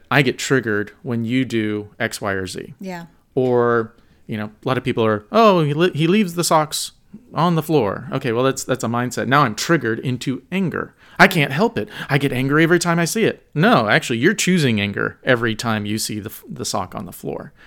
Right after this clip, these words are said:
Speaker 1: You have to take responsibility for it. So we ask ourselves, what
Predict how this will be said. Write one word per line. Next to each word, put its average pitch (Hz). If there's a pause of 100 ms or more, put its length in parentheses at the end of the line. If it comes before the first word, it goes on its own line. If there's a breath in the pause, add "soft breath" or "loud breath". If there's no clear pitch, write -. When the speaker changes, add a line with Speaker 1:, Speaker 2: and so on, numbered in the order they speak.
(180 loud breath)
Speaker 1:
You 123
have 147
to 135
take -
responsibility 107
for -
it. -
So 120
we 185
ask 120
ourselves, 107 (640 soft breath)
what 131